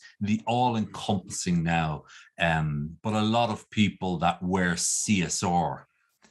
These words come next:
experts have gravitated into this. And it's a great, uh, uh, link to another thing I thought I'd bring up. And it's, uh, I guess you and I are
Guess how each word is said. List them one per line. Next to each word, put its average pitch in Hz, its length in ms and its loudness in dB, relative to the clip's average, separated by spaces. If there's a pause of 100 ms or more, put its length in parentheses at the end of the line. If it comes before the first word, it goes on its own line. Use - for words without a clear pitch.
(280)
experts - 800 -2
have - 280 -2
gravitated 87 720 -2
into 92 380 0
this. - 500 -8 (600)
And 98 300 0
it's 113 160 0
a 110 40 2
great, 135 600 -2
uh, 104 380 2
uh, 87 200 0
link 92 400 0
to - 180 -4
another 95 300 2
thing 87 240 0
I 80 100 0
thought 92 260 0
I'd 87 220 -2
bring 90 200 2
up. 80 200 -4 (500)
And 98 140 0
it's, - 320 -2
uh, 95 240 2 (760)
I 127 100 0
guess 147 280 0
you 120 140 2
and 107 100 2
I 104 160 2
are 95 220 -2